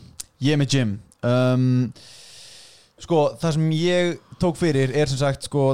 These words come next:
topp þrír svona must have búnaður að mínu mati í gyminu. Svona, ég er að fara að byrja í gym og ég ætla að kaupa með þrjá hluti, hvað ég kaupa.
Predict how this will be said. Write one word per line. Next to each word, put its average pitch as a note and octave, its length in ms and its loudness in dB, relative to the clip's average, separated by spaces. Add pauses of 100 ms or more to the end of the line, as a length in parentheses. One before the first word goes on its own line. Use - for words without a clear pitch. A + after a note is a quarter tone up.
topp - 340 -6
þrír E3+ 460 -6 (120)
svona C3+ 440 -4 (380)
must D3 360 -4
have C3+ 600 -2
búnaður A#2 540 0
að B2 80 0
mínu B2+ 160 2
mati A2 260 -4 (160)
í C3 100 -2
gyminu. A2+ 300 -2 (720)
Svona, A#2+ 340 -2 (380)
ég D3 100 -2
er B2+ 60 -2
að - 20 -6
fara B2 80 -6
að G3 60 -6
byrja G#3+ 100 -2
í F3+ 60 0
gym E3 160 0 (340)
og C3 100 -4
ég C#3 80 2
ætla C#3+ 220 2
að C3 80 -2
kaupa C3+ 240 -2
með C3 120 -2
þrjá E3+ 140 0
hluti, C#3+ 280 -2 (140)
hvað B2+ 200 0
ég A2 80 -2
kaupa. - 160 -6